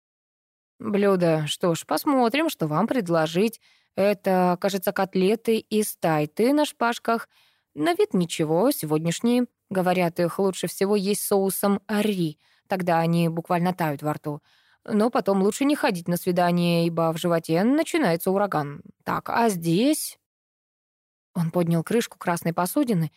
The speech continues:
и вокруг разлился настолько потрясающий аромат, что я невольно придвинула тарелку ближе. Сам же Элайс поморщился, сообщая со скорбным видом. "Густой овощной суп с грибами, пряностями и чечевицей. Мяса нет,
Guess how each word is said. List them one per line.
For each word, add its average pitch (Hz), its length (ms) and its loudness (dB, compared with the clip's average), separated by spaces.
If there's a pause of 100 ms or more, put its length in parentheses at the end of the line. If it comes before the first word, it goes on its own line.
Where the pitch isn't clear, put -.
(300)
и 339 100 -2
вокруг 285 420 0
разлился 202 520 0
настолько 185 840 -2
потрясающий 180 800 -2
аромат, 175 440 0
что - 180 -8
я 185 160 2
невольно 190 440 0
придвинула 196 600 0
тарелку 180 420 0
ближе. 156 340 -6 (280)
Сам 165 240 -2
же 156 200 0
Элайс 175 300 2
поморщился, 170 720 0
сообщая 165 520 0
со 175 120 -4
скорбным 180 500 0
видом. 151 320 -6 (1160)
"Густой 240 540 0
овощной 240 400 2
суп 220 200 -4
с 190 60 -4
грибами, 165 640 2
пряностями 180 720 0
и 175 40 -2
чечевицей. 165 800 -4 (400)
Мяса 247 360 0
нет, 170 320 0